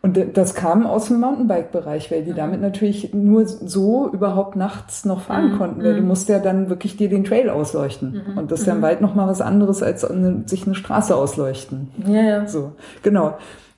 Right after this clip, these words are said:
Speaker 1: Und, ähm, die Batterie war, ähm, äh, das waren selbst zusammengebaute Akkus,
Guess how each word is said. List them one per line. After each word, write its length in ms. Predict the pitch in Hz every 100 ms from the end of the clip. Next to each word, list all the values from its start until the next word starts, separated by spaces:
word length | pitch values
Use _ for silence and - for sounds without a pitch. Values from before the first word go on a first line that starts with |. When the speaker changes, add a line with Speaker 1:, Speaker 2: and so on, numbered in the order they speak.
| _
Speaker 1:
Und, 340 | 196 190 190 - -
ähm, 320 | 180 175 170
die 80 | 196
Batterie 640 | 180 180 185 185 202 311 320 -
war, 400 | 214 226 233 226 -
ähm, 560 | 196 196 196 196 190 190 _ _ _
äh, 260 | 175 170 -
das 220 | 180 175
waren 180 | 180 185
selbst 320 | 180 185 208 -
zusammengebaute 840 | 208 185 196 214 196 170 175 -
Akkus, 580 | 170 - 254 302 -